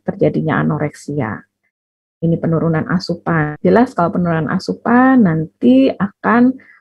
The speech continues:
eh, lanjutnya adalah ke wasting. Kemudian di sini adanya perubahan metabolisme.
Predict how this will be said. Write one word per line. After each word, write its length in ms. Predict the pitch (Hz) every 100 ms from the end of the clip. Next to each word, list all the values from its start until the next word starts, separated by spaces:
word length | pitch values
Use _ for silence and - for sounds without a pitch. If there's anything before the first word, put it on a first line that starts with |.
| _ -
eh, 540 | 175 170 170 165 170 180 185
lanjutnya 640 | 170 175 170 - 196 202
adalah 400 | 175 165 160 190 -
ke 80 |
wasting. 880 | 147 143 175 - 190 160 156 151 165 - - _ _ _
Kemudian 480 | 185 196 190 202 226
di 80 | 214
sini 240 | 180 185
adanya 320 | 180 170 170
perubahan 540 | 175 175 170 165 175 170
metabolisme. 1200 | 165 175 170 151 160 - - 170 165 156 160